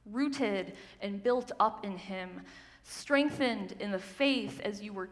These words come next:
taught, and overflowing with thankfulness.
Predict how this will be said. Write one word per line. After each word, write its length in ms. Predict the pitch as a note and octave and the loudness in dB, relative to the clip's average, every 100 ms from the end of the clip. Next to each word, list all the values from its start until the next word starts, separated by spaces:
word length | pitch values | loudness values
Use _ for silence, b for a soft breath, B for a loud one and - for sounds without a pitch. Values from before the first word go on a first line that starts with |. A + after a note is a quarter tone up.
| - | -12
taught, 560 | - C#4 G#3 - - - b b b b b _ _ - | -6 -2 -2 -4 -8 -18 b b b b b _ _ -8
and 100 | A3 | 0
overflowing 1040 | A#3+ B3 A3 A3+ B3 B3 A#3+ A3 F#3+ E3+ C#3+ B B - | 4 6 4 2 -2 0 2 0 -2 -6 -12 B B -10
with 160 | F#3+ F#3+ | -8 -6
thankfulness. 920 | - F#3 F#3+ - - D2+ - - | -6 -6 -8 -12 -12 -12 -16 -20